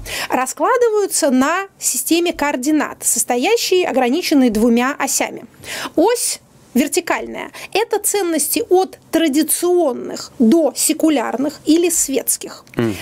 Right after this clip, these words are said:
Speaker 1: Горизонтальная ось — это ценности от выживания до самовыражения. Тут что важно нам с вами объяснить. Никакие ценности не являются хорошими или плохими,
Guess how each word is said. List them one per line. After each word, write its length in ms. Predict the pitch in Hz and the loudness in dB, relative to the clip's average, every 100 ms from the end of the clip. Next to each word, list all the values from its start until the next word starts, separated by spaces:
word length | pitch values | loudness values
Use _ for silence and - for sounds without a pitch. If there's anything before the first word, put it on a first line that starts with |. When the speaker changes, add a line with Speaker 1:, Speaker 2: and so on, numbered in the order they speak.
| 98 | 0
Speaker 1:
Горизонтальная 880 | 311 349 277 254 240 285 403 453 453 480 | 2 2 0 -2 -2 -2 0 0 4 4
ось — 140 | 466 - | 2 -2
это 280 | 381 415 320 | -2 0 -2
ценности 800 | - 349 339 285 247 - - 294 | 0 0 2 0 -2 -2 -2 0
от 340 | 320 302 269 - - | 4 4 2 -10 -8
выживания 880 | 214 277 226 262 285 427 440 427 415 | 0 2 2 2 2 2 2 2 0
до 380 | 254 214 294 320 | -2 2 2 0
самовыражения. 960 | - - 262 262 240 247 240 220 - - - - - - - | -4 -2 0 0 0 0 -2 -4 -10 -14 -18 -12 -8 -8 -6
Тут 180 | - 494 | 0 0
что 260 | - - 381 | 0 0 0
важно 300 | 294 294 285 | 2 0 0
нам 140 | 247 | 0
с 100 | 240 | 0
вами 340 | 254 254 262 - | 0 2 0 -2
объяснить. 480 | - 240 247 - - - - - - | -4 -4 -4 -8 -12 -14 -12 -8 2
Никакие 440 | 247 339 427 494 | 4 4 0 0
ценности 380 | 453 440 453 415 | 2 4 2 4
не 80 | 311 | 2
являются 320 | 302 359 - | 4 2 0
хорошими 600 | 302 285 277 269 - 277 | -2 0 0 0 2 4
или 200 | 277 277 | 4 4
плохими, 720 | 269 262 269 254 - 247 330 | 2 2 0 -2 -2 2 2